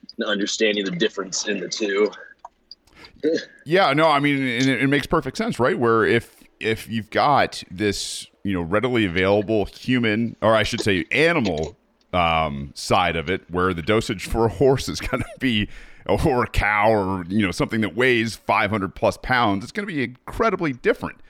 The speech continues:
Speaker 2: for a human being that, you know, maybe maxes out two, three hundred pounds, depending on who they are. Um, like, that's a, that's a big deal. And for those people to just now in the F D A be putting out,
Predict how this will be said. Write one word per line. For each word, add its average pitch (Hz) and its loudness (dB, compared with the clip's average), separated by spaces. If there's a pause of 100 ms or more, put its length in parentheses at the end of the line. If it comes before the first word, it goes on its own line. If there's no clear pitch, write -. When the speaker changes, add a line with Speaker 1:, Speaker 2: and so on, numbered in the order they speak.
(340)
Speaker 2:
for 147 2
a 131 2
human 151 -2
being 127 -2
that, 98 -4
you 107 -2
know, 104 0
maybe 92 -2
maxes 87 -2
out - -2
two, 98 -2
three 92 -2
hundred 85 -2
pounds, 78 -4
depending 78 -6
on 73 -8
who 76 -8
they 71 -6
are. 67 -6 (400)
Um, 87 0 (760)
like, 98 -4
that's 135 0
a, 101 0 (120)
that's 101 -6
a - -2
big 104 -2
deal. 131 0
And 95 -4
for 113 -2
those 120 0
people 123 -8 (240)
to 101 -6
just 131 -4
now 107 0 (440)
in 120 4
the 117 0
F 120 0
D 98 -2
A 107 4
be 90 -2
putting 107 -2
out, 101 2